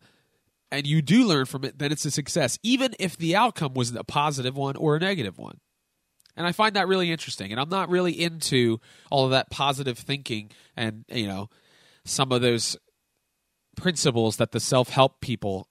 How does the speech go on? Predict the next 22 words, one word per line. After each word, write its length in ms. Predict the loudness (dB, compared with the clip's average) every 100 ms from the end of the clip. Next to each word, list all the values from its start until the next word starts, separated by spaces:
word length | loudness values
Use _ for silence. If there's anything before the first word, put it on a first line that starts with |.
| _ -12
preach, 460 | -4 -2 -2 -6
because 240 | -6 -2 -2
I 80 | 0
think 200 | -2 0
a 60 |
lot 240 | 2 4 4
of 80 |
it 100 | 0
is 120 | -4 -6
just 320 | -6 -8 -10 _ _ _ _ _
nonsense, 720 | -2 0 0 -2 -8 -12 -18 _ -4
because 260 | 2 4
they 120 | 6 8
never 400 | 8 6 6 4
address 420 | 2 2 2 0
the 200 | 4 6
real, 500 | 8 6 6 4 0
the 100 | 4
authentic. 960 | 8 8 6 -4 -4 -6 -6 -6 -8 -20 _ _ _ _
They 160 | 4 4
never 360 | 6 4 4 2
address 720 | 2 2 4 4 2 -2